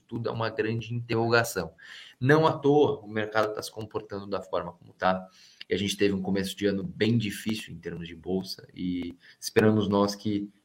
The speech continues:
pelo menos dê alguma aliviada, mas dificilmente essa volatilidade vai embora. A tendência é que ela só aumente.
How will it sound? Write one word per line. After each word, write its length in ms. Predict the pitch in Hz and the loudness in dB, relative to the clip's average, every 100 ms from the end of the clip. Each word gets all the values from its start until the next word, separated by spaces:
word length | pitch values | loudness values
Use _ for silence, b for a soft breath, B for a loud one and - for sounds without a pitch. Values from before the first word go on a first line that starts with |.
| _ | _
pelo 160 | 101 | -4
menos 240 | 101 101 95 | -2 -2 2
dê 120 | 101 | 2
alguma 240 | 98 95 | 2 -2
aliviada, 420 | 92 92 98 95 | -2 -2 -2 -2
mas 640 | 98 104 113 117 - - - | -4 -6 -8 -8 -10 -14 -12
dificilmente 720 | 101 98 110 - 98 101 101 | -10 -4 -4 -4 -4 -4 -6
essa 160 | - 101 | -4 0
volatilidade 800 | 104 101 98 - 95 92 92 | 4 4 2 -2 0 0 0
vai 160 | 95 101 | -2 -2
embora. 500 | 107 95 90 82 80 | -2 -2 0 0 -2
A 60 | - | -8
tendência 500 | 82 82 85 - - | -12 -10 -10 -12 -18
é 40 | |
que 200 | - - | -16 -12
ela 140 | - | -12
só 160 | - - | -8 -4
aumente. 600 | 95 98 90 85 - - | -2 -2 -4 -6 -12 -16